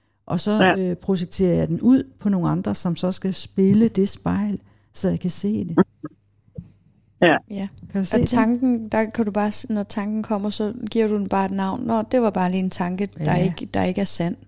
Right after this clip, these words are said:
Speaker 1: Og noget af det er gentagelser, så har du allerede overskriften på plads. "Nå, der er den igen." Den der med, at jeg kunne jo også godt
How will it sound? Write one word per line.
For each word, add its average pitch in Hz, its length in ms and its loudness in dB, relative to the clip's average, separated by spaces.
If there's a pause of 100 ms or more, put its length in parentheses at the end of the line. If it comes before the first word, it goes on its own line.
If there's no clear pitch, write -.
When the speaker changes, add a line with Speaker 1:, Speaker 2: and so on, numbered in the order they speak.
(320)
Speaker 1:
Og 170 100 -2
noget 214 220 2
af 202 140 4
det 196 80 2
er 160 120 2
gentagelser, 156 680 0
så 180 200 -2
har 202 280 0
du 151 60 2
allerede 170 400 0
overskriften 160 600 -4
på 156 100 -8
plads. 151 380 -6 (220)
"Nå, 233 200 2 (140)
der 240 60 -2
er 220 140 0
den 214 120 0
igen." 180 280 0 (920)
Den 160 100 2 (120)
der 165 260 -2 (160)
med, 160 300 4 (1200)
at 151 360 -2
jeg 180 140 2
kunne 190 180 2
jo 151 140 2
også 170 160 -4
godt 156 280 -6